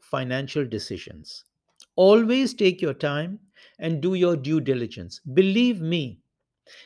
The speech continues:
nothing is running away, and it's better to miss the boat rather than make a financial decision in a hurry with bases left wide open and questions left unanswered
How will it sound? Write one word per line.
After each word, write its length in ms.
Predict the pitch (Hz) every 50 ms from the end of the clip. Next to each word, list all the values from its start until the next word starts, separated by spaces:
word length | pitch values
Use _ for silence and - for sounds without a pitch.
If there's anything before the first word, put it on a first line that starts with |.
| _ _
nothing 600 | 156 156 175 214 - 220 - 247 254 254 262 269
is 220 | 190 180 151 135 143
running 320 | 165 165 175 185 185 196 -
away, 400 | 151 143 123 117 95 80 101 - _ _ _ _ _ _ -
and 140 | 165 165 175
it's 180 | 175 - -
better 360 | 131 120 151 165 175 175 233
to 280 | 214 226 - 202 196 190
miss 340 | 170 151 151 196 226 226 -
the 140 | - 226 190
boat 420 | 156 156 175 180 220 - - - _ _ _ _ _ - - _ _
rather 380 | 127 135 160 165 170 165 202
than 300 | 196 175 185 180 165 151
make 260 | 147 151 160 170 160 -
a 80 | - 160
financial 680 | - - - 151 147 147 156 165 208 220 - - 262
decision 540 | 196 147 156 143 - 175 160 135 175 180 180 -
in 140 | 156 147 147
a 80 | 139
hurry 500 | - - - 139 143 165 214 277 - _ _ _ _ _ _ _
with 300 | 135 139 165 147 120 104
bases 500 | 131 156 170 170 - - 202 202 165 139
left 320 | 147 135 147 156 151 - -
wide 340 | 139 131 127 135 139 131
open 400 | 135 135 127 131 - 175 196 226 - _ _ _ -
and 180 | 156 165 - _
questions 640 | _ 185 190 180 - - - 208 208 208 190 - -
left 320 | 151 151 156 151 151 - - _
unanswered 680 | - 156 143 131 117 110 107 - - - 80 - - _